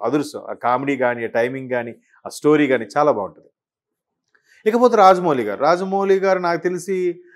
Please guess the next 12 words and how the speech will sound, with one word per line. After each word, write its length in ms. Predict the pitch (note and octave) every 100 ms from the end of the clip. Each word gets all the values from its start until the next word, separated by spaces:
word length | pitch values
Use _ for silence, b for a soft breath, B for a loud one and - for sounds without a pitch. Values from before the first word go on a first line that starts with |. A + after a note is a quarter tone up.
| b -
ఆ, 140 | C3+
ఎక్కువ 320 | C3+ C#3 - G#3+
సినిమాలు 720 | G3+ G3 F#3+ F#3 F3+ E3+ E3 D#3+
చేసింది 760 | E3+ E3 F3 G3 F3+ D#3+ D3 D3 _ _ _ -
ఎన్టీఆర్ 320 | C#3+ D#3 C#3+
గారితో, 280 | G#2 F2+ F#2 F2+
స్టూడెంట్ 280 | - C3 C3
నెంబర్ 240 | C3 B2+
వన్ 180 | B2+ B2
కానీ, 220 | C3 F#3
తర్వాత, 500 | F3 B2+ A#2+ A#2 A#2 A2+ G#2+ G#2 G2 F#2 _ _ _ _ _ -
ఆ, 380 | A2 A2 G#2+